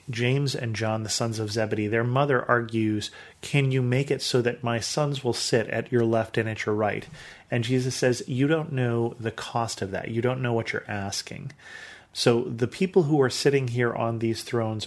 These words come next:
are being held up in high regard as, of all time, from the people of God, these are twenty-four people who stand out. I don't think one of those twenty-four thrones is mine.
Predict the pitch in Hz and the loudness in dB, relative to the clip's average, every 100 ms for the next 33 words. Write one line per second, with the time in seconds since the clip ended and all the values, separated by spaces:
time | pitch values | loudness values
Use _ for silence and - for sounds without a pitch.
0 | - 113 110 - 139 123 117 113 - 165 | -2 -2 -2 -8 -2 0 0 -2 -4 0
1 | 156 131 127 123 113 101 123 120 117 104 | 2 2 0 -4 -6 -4 -2 0 -2 0
2 | 104 98 98 - - - - - 110 107 | 0 0 -4 -10 -20 -20 -4 2 2 2
3 | 107 - - - 113 - 123 127 147 156 | -2 -8 -6 -2 -2 0 2 4 4 0
4 | - 151 135 107 104 104 - - 120 110 | 0 2 2 2 -2 -4 -10 -6 -4 -2
5 | 107 - 127 120 107 117 110 110 110 107 | -4 -2 0 0 0 0 2 2 0 -2
6 | 107 - 135 127 - 120 - 120 - 107 | -4 -2 -2 -2 2 0 0 -4 -2 -2
7 | - 113 104 - - 110 101 98 85 - | 0 0 0 0 0 0 0 -2 -4 -8
8 | - _ _ - - - _ - 107 117 | -16 _ _ -20 -20 -20 _ -4 2 2
9 | 113 123 117 - 120 113 110 107 - 113 | 2 0 0 0 2 4 4 2 2 0
10 | 104 113 104 113 101 98 104 101 107 92 | 2 0 2 2 0 0 -4 -4 -6 -6
11 | 98 | -6